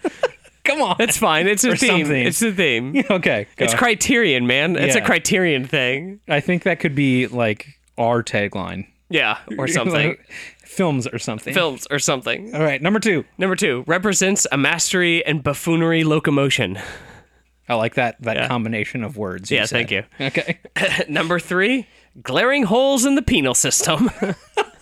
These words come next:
Speaker 1: I like that you said penal.
Speaker 2: Yeah, I know. I like penal too. I said it a lot. <laughs>
Speaker 1: Uh, uh, okay, my three reasons.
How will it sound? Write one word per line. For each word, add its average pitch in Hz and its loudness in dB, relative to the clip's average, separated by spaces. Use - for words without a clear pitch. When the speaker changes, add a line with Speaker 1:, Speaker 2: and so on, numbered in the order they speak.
Speaker 1:
I 110 0
like 127 0
that 135 -4
you 131 0
said 120 -4
penal. 107 -4
Speaker 2:
Yeah, 101 0
I 101 -2
know. 98 -2
I 104 -6
like - -2
penal - -2
too. - -6
I - -2
said 62 -2
it - 0
a 57 -2
lot. - -4
<laughs> - -12
Speaker 1:
Uh, 127 2
uh, 131 0
okay, 165 2
my 180 0
three 214 0
reasons. 175 0